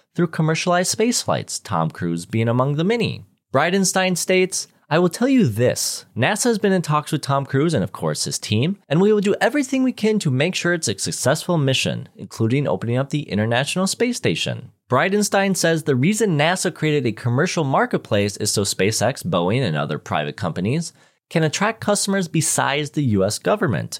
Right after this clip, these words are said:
which in turn will drive down costs to American taxpayers and increase access to space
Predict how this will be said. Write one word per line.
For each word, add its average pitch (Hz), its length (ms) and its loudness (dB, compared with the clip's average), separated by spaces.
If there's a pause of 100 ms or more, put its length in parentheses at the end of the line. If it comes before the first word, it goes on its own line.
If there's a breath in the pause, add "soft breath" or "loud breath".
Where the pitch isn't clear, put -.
which 180 280 0
in 110 180 0
turn 113 260 0
will 104 80 0
drive 98 320 0
down 92 180 -2
costs 98 360 -2
to 98 80 -2
American 92 340 -2
taxpayers 151 720 -2 (320 soft breath)
and 123 100 2
increase 127 400 -2
access 107 440 -4
to 110 120 -2
space - 600 -2